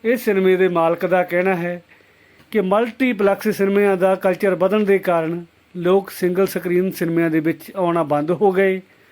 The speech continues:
ਤੇ ਉਹਨਾਂ ਨੂੰ ਫਿਲਮਾਂ ਚਲਾਉਣ ਦਾ ਜੋ ਖਰਚਾ ਸੀ ਉਹ ਵੀ ਪੂਰਾ ਬੜੀ ਮੁਸ਼ਕਿਲ ਨਾਲ ਹੋ ਰਿਹਾ ਸੀ। ਤਾਂ ਅਜਿਹੇ ਦੇ ਵਿੱਚ ਉਹਨਾਂ ਨੂੰ ਅਣਮਨੇ ਮਨ ਦੇ ਨਾਲ ਇਹ ਸਿਨੇਮੇ ਨੂੰ ਬੰਦ ਕਰਨਾ ਪਿਆ। ਇਸ ਦੇ ਉੱਪਰ ਕੁਝ ਸਾਲ ਪਹਿਲਾਂ ਧਰਮਿੰਦਰ ਨੇ ਵੀ ਟਵੀਟ ਕੀਤਾ ਸੀ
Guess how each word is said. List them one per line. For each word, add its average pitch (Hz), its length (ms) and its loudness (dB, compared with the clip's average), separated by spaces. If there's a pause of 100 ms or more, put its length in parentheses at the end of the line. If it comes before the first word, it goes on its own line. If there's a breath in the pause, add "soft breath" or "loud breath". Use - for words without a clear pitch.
(440 soft breath)
ਤੇ 226 140 0
ਉਹਨਾਂ 220 340 2
ਨੂੰ 208 180 0
ਫਿਲਮਾਂ 214 420 2 (140)
ਚਲਾਉਣ 180 380 0
ਦਾ 185 180 2
ਜੋ 180 180 2
ਖਰਚਾ 185 400 0
ਸੀ 175 300 -8 (720 soft breath)
ਉਹ 285 160 4
ਵੀ 294 140 4
ਪੂਰਾ 208 380 2
ਬੜੀ 185 220 0
ਮੁਸ਼ਕਿਲ 180 380 0
ਨਾਲ 190 220 2
ਹੋ 165 180 0
ਰਿਹਾ 214 140 4
ਸੀ। 170 280 -8 (560 soft breath)
ਤਾਂ 208 140 0 (100)
ਅਜਿਹੇ 196 320 2
ਦੇ 196 140 4
ਵਿੱਚ 190 280 0
ਉਹਨਾਂ 202 300 0
ਨੂੰ 226 140 -4 (120)
ਅਣਮਨੇ 196 500 2
ਮਨ 180 260 -2
ਦੇ 175 140 2
ਨਾਲ 165 340 0 (600 soft breath)
ਇਹ 254 180 2
ਸਿਨੇਮੇ 185 340 2
ਨੂੰ 175 160 0
ਬੰਦ 165 220 0
ਕਰਨਾ 190 380 0
ਪਿਆ। 185 360 0 (840 soft breath)
ਇਸ 254 160 2
ਦੇ 277 140 4
ਉੱਪਰ 240 280 4
ਕੁਝ 226 220 2
ਸਾਲ 208 220 2
ਪਹਿਲਾਂ 208 300 2
ਧਰਮਿੰਦਰ 214 500 0
ਨੇ 233 120 2
ਵੀ 226 140 0
ਟਵੀਟ 185 320 -2
ਕੀਤਾ 175 360 0
ਸੀ 160 280 -8